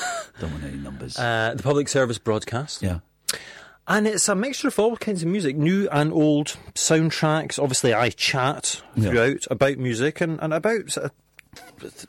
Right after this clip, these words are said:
Speaker 2: art, life in general.
Speaker 1: Yeah.
Speaker 2: I like to use old audio things. I found this amazing, um, in the latest episode, episode three, it was some old John Lennon interview.
Speaker 1: Mm.
Speaker 2: And what's great about it, he's just talking about the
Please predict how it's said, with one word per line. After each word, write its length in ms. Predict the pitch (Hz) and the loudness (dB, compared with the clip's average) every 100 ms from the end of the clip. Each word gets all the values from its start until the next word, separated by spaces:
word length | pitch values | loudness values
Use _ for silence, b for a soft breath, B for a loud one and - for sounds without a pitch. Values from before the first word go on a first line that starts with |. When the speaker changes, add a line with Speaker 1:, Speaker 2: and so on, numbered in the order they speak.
| _ - | _ -4
Speaker 2:
art, 480 | 135 139 - - - _ _ _ _ _ - - | -2 -2 -4 -10 -12 _ _ _ _ _ -20 -10
life 380 | 123 139 143 - | -6 -4 -4 -6
in 180 | 131 123 | -4 -4
general. 500 | 110 143 131 131 143 | -2 -2 -2 -4 -2
Speaker 1:
Yeah. 180 | 104 95 87 B B B B B | -2 -2 -2 B B B B B
Speaker 2:
I 120 | - | -4
like 200 | - 185 | -2 -4
to 120 | - 202 | -2 -2
use 240 | 185 151 | 0 0
old 220 | 156 151 127 | 0 -2 -4
audio 420 | 127 143 139 120 104 | -6 -4 -2 -2 -4
things. 340 | - 104 95 | -6 -8 -6
I 100 | - | -10
found 320 | - - 208 | -8 -6 -4
this 180 | 220 185 | -4 -6
amazing, 840 | 127 131 143 180 175 151 110 101 - | -8 -6 -4 -4 -4 -4 -4 -8 -6
um, 400 | 113 107 101 98 92 - _ _ B B B B B B _ _ - | -2 -2 -2 -4 -8 -12 _ _ B B B B B B _ _ -6
in 120 | 135 | -2
the 60 | 131 | 0
latest 340 | 135 170 143 - | 0 -2 0 0
episode, 320 | 165 - 104 | 0 0 -2
episode 340 | 120 - 107 | -4 -4 -8
three, 220 | - 175 | -6 -4
it 40 | 151 | -2
was 80 | - | -2
some 200 | 147 175 | -2 -2
old 180 | 226 | -4
John 240 | - 220 180 | 0 0 0
Lennon 300 | 170 202 156 | -2 -2 -2
interview. 500 | 110 - 95 92 - - | -4 -6 -8 -10 -10 -2
Speaker 1:
Mm. 220 | 110 92 67 B B B B | 0 0 -4 B B B B
Speaker 2:
And 120 | 143 143 | -4 -2
what's 220 | 220 214 | 0 -2
great 300 | - 190 196 | -2 0 0
about 400 | 160 147 160 151 | 0 0 0 -2
it, 100 | - | -6
he's 180 | 113 127 | -4 -4
just 240 | - 165 - | -2 -2 2
talking 320 | 151 - 117 | 0 0 -6
about 320 | 95 104 104 - | -4 -4 -4 -4
the 160 | 107 | -6